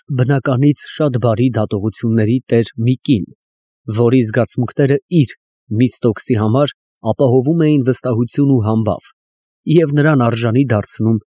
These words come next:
քաջալերանքի։ Միստր Դոմբին իր բարեհաճությունը հասցրեց մինչև այնտեղ, որ երբեմն ոչ միայն առանձին ձևերով խոնարհվում էր նրա առջև, այլև նույնիսկ վստահանում էր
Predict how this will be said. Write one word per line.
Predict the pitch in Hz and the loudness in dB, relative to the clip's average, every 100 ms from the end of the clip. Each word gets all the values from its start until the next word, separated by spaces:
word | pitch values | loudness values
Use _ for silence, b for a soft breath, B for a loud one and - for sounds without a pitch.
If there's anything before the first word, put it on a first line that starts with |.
| _ | _
քաջալերանքի։ | - 127 120 107 98 95 90 101 - - _ _ _ _ _ _ _ _ _ - | -4 -2 0 0 0 -2 -4 -8 -10 -14 _ _ _ _ _ _ _ _ _ -2
Միստր | 123 165 - 156 123 | 0 0 0 0 2
Դոմբին | 160 160 107 92 - - - | 4 4 2 -6 -8 -16 0
իր | 165 135 | 2 2
բարեհաճությունը | 120 123 120 123 - 127 165 160 117 | 0 0 0 -2 -2 -4 -2 0 0
հասցրեց | 95 - 120 117 117 | -2 -4 -2 -2 -4
մինչև | 110 131 107 | -2 -2 0
այնտեղ, | 101 95 135 - _ _ _ _ | -2 0 -2 -4 _ _ _ _
որ | 147 160 123 | 2 2 4
երբեմն | 131 120 156 143 131 - _ - | 0 0 0 2 2 -2 _ 0
ոչ | 160 175 - | 2 2 0
միայն | 151 135 135 139 | 2 4 2 0
առանձին | 117 113 127 120 139 151 120 | -2 0 0 2 2 2 2
ձևերով | 123 113 120 117 | 2 2 2 0
խոնարհվում | 117 120 117 107 143 120 | 0 0 0 0 2 2
էր | 92 | 0
նրա | 101 98 90 | -2 0 -2
առջև, | - - - - _ _ _ _ _ - | -4 -10 -10 -16 _ _ _ _ _ -4
այլև | 117 135 156 135 | 0 2 2 4
նույնիսկ | 156 156 151 - - | 2 4 2 -2 -8
վստահանում | 120 127 - 127 123 135 160 | -4 -4 0 0 2 2 2
էր | 143 | 2